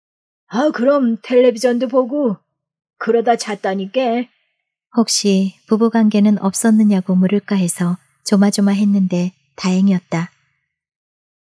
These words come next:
Speaker 1: "일하시다가 정신을 잃었다거나 다치신 적이 있었습니까?" "아니요.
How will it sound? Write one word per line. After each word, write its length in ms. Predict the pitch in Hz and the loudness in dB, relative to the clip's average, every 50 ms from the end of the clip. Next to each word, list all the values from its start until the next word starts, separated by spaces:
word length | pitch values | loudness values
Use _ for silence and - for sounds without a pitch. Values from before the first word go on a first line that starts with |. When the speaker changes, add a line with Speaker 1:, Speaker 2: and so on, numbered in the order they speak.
| _ _ | _ _
Speaker 1:
"일하시다가 720 | - 196 214 233 254 254 - 285 277 269 262 277 269 269 269 | -8 -6 -4 -4 -4 -4 -4 -4 -6 -4 -4 -4 -6 -6 -6
정신을 580 | - - 208 208 233 - 311 294 302 294 254 | -6 -6 -6 -6 -6 -6 -6 -6 -6 -6 -6
잃었다거나 880 | 220 220 233 240 233 - 247 254 247 254 247 247 247 240 240 247 247 247 240 | -4 -4 -4 -6 -4 -4 -6 -4 -4 -2 -2 -2 -2 -2 -2 -2 -4 -6 -6
다치신 460 | - 190 180 - - 220 - 220 208 | -10 -12 -10 -10 -10 -10 -8 -8 -6
적이 440 | 226 226 220 220 240 240 240 240 190 | -6 -6 -6 -6 -6 -6 -6 -6 -6
있었습니까?" 800 | 208 185 - 226 214 - - 196 190 190 185 - 247 269 294 294 _ _ _ _ _ _ _ _ _ _ _ _ _ - | -8 -8 -8 -8 -10 -8 -8 -8 -8 -8 -6 -6 -8 -8 -8 -10 _ _ _ _ _ _ _ _ _ _ _ _ _ -10
"아니요. 720 | 180 180 185 185 214 254 302 339 349 285 220 196 175 165 | -8 -6 -6 -4 -6 -6 -4 -2 0 0 0 0 -4 -6